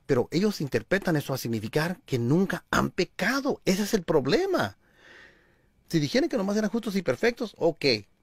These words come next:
Pero para decir de eso que nunca han pecado, esto es una estupidez. Eso se va en contra de todas las escrituras. Se los voy a probar. Pero es lo que ustedes dicen. Bueno,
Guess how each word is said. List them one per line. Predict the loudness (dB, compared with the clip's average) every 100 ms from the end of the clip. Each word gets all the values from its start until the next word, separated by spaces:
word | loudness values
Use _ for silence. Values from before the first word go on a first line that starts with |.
| _ 0
Pero | 0 2
para | 2 2
decir | 0 -2 0
de | 0
eso | 0 -2
que | 0 2
nunca | 6 6 4 0
han | 2
pecado, | 0 2 2 2 -2 -2
esto | -2 -2
es | -4
una | -4 -4
estupidez. | -6 -4 -2 0 0 -2 -6 -20 -20 -20 -8
Eso | -4 0
se | 2
va | 2
en | 0
contra | -2 0 -2
de | -2
todas | -2 0
las | 0
escrituras. | -2 -4 -6 -4 0 0 -2
Se | -6
los | -4
voy | 0
a | 0
probar. | 0 0 0 -2 -8 -20 -20 -20 -20 _ _ _ 0
Pero | 2 6
es | 6 4
lo | 0
que | -4
ustedes | 0 4 4
dicen. | 2 -4 0
Bueno, | 2 2